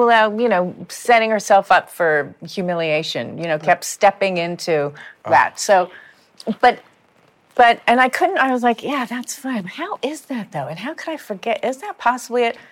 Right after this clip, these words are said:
Speaker 1: Then you said something. I was watching your show, and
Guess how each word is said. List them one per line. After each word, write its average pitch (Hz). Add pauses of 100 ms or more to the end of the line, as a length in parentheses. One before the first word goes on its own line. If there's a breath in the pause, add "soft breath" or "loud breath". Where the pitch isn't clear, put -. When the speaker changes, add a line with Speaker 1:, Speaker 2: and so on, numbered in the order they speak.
(180 loud breath)
Speaker 1:
Then 160
you 214
said 226
something. 151 (320)
I 175
was 160
watching 160
your 175
show, 131 (680)
and 165